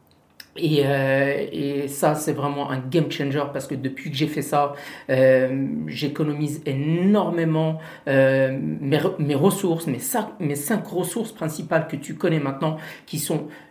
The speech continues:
euh, le focus, justement, l'argent, l'énergie, mentale, psychologique, physique.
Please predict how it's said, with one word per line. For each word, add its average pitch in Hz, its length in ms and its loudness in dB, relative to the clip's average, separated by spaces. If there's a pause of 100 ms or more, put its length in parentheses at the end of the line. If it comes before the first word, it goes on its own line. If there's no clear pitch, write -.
(140)
euh, 131 200 2
le 123 100 -4
focus, - 760 -4 (260)
justement, 139 560 -2 (400)
l'argent, 165 640 0 (1000)
l'énergie, 170 640 2 (360)
mentale, 139 520 0
psychologique, 139 720 -4
physique. 156 600 -4